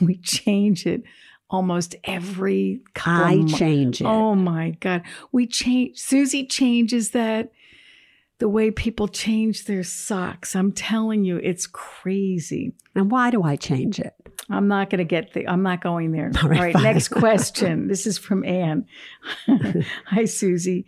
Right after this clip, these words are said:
Speaker 1: My mom is ninety-three years old and have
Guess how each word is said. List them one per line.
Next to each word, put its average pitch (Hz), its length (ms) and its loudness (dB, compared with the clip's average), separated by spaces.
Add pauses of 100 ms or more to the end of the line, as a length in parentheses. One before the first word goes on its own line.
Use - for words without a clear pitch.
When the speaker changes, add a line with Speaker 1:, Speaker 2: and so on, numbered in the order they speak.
(340)
Speaker 1:
My 196 140 4
mom 196 320 4
is - 180 2
ninety-three 190 600 0
years 180 280 -4
old 151 380 0
and 156 200 0
have 165 240 -2